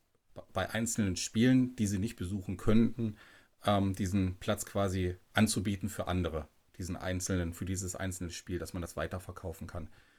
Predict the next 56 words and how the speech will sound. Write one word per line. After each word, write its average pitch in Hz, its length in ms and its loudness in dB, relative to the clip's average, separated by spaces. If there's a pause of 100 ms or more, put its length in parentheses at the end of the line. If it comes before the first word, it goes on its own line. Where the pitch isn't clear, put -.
(360)
Und 98 200 -2
das - 160 -4
finde 107 180 8
ich, - 220 0
also 95 140 6
die - 180 -6 (100)
Idee 107 220 8
ist 110 280 6
riesig, 104 420 6
meiner 92 240 4
Meinung 87 300 0
nach. 85 180 -2
Das - 180 -6
ist 87 120 -4
ein 101 100 0
richtig 104 300 -4
gutes 104 320 -2
Ding, 110 300 6 (460)
ähm, 95 260 2
weil 92 160 2
ich - 120 -8
glaube, 98 220 4
dass 98 120 2
es 87 120 0
einige 113 340 6
Dauerkartenanwärter 104 760 4 (1600)
in 113 100 2
der 104 80 4
Vergangenheit 107 640 0
gab, 101 220 4
die 110 80 -4
dann 101 160 0
gesagt 95 300 -4
haben, 95 140 0
„Nee, 98 140 2
ich - 220 -6
hab - 140 -8
hier 110 280 4
Schicht - 400 0
und 98 160 -2
da 107 120 4
kann 110 240 4
ich 104 160 2
nicht“ 113 240 8
und 113 140 0
so 107 160 -2
weiter 104 300 4
und 98 60 0
dann 92 100 2
lohnt 107 180 2
sich - 140 -4
die - 100 -6
Dauerkarte 92 520 0
für 98 140 -10
mich 92 220 -6
nicht. 101 220 -6